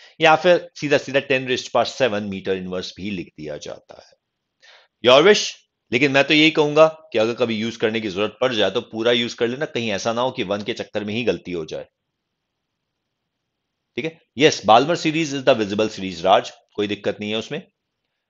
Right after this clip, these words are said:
लाइक कर दो यार, फिफ्टी थ्री लाइक्स अटके पड़े हैं हमारे पास। तो R is the constant called the Rydberg constant। जिसकी वैल्यू है वन ज़ीरो नाइन सिक्स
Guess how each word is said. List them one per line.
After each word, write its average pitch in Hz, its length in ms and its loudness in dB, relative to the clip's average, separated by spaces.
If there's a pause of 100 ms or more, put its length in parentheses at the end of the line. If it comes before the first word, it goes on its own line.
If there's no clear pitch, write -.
(160)
लाइक 139 300 4
कर 180 120 6
दो 175 80 6
यार, 180 380 6 (100)
फिफ्टी 147 260 -4
थ्री 147 180 -4
लाइक्स 127 280 2
अटके 123 200 -4
पड़े 117 200 -2
हैं 113 100 0
हमारे 104 200 -2
पास। 107 300 -6 (1900)
तो 123 160 -4
R 190 200 10
is 240 100 0
the 226 140 2
constant 185 340 2
called 156 240 4
the 113 80 4
Rydberg 113 400 2
constant। 208 520 -2 (1040)
जिसकी 117 220 -6
वैल्यू 113 300 6
है 110 60 4
वन 113 160 -2
ज़ीरो 120 220 -2
नाइन 113 240 0
सिक्स - 380 -4